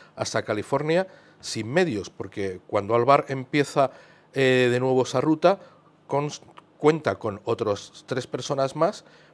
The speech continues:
medios materiales no tenían, todas las armas las habían fundido para hacer barcos, pero es que aparte eran esclavos de los indios, habían sido hechos esclavos de los indios. Álvar Núñez Cabeza de Vaca empieza a comerciar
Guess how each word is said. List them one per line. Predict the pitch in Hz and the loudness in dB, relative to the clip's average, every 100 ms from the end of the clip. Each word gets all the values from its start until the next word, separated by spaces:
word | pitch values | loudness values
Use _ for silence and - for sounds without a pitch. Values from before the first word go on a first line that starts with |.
| - | -4
medios | 151 208 190 | 0 2 2
materiales | 165 151 139 135 123 | 0 -2 0 0 -2
no | 127 | -6
tenían, | 131 147 190 - | -4 -2 -4 0
todas | 151 151 | 4 4
las | 139 - | 4 2
armas | 160 143 120 | 2 0 -4
las | 120 120 | -4 0
habían | 120 120 | -2 -2
fundido | - 120 127 135 101 | -4 -8 -2 -2 -2
para | 101 | -4
hacer | - 123 | -4 -2
barcos, | 139 139 175 190 - - - | -2 -2 -2 -4 -10 -20 -6
pero | 139 | -4
es | 143 | 0
que | 165 | 2
aparte | 160 160 - 180 - - | 2 2 0 -4 -6 -4
eran | 170 180 | 0 2
esclavos | 151 - 170 151 123 | 0 -2 0 2 0
de | 113 | -4
los | 104 | -2
indios, | 180 113 87 87 - - _ - | -4 -4 -10 -14 -18 -20 _ -12
habían | 123 143 | -6 -4
sido | - 175 170 | -2 0 0
hechos | 170 196 196 - - - | -2 -6 -8 -16 -20 -8
esclavos | 123 - 165 147 131 | -8 2 4 4 2
de | |
los | 127 - | 0 -2
indios. | 127 92 90 - _ - - - | -4 -6 -10 -12 _ -20 -20 -4
Álvar | 135 135 139 135 | 0 4 2 2
Núñez | 139 135 | -2 -2
Cabeza | - 131 131 127 139 | 0 2 2 0 0
de | |
Vaca | 143 143 165 - - - | 2 2 0 0 -8 -10
empieza | 117 113 135 135 147 143 | -8 -4 -4 0 0 0
a | 120 | -2
comerciar | 120 113 98 - 143 143 | -2 -4 -6 0 2 2